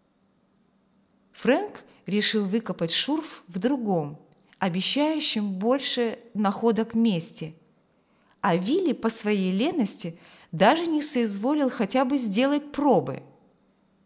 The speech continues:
В гневе Фрэнк пнул убитое животное. Вилли вытер тарелки и горшки и убрал их в сторону.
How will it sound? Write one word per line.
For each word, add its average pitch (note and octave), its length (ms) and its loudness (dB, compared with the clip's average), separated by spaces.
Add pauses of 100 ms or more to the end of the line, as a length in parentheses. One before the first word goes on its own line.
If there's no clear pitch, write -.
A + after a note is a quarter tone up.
(960)
В E3+ 160 -6
гневе A3 540 2
Фрэнк D4 600 0 (380)
пнул C4 460 4
убитое A#3+ 480 2
животное. F3 720 -2 (1040)
Вилли G3 600 2 (200)
вытер A#3+ 380 0
тарелки A#3+ 580 0
и - 180 -6
горшки G#3 540 -2
и - 160 -4
убрал G#3+ 340 2
их C4+ 80 -2
в - 40 -2
сторону. D#3 580 -2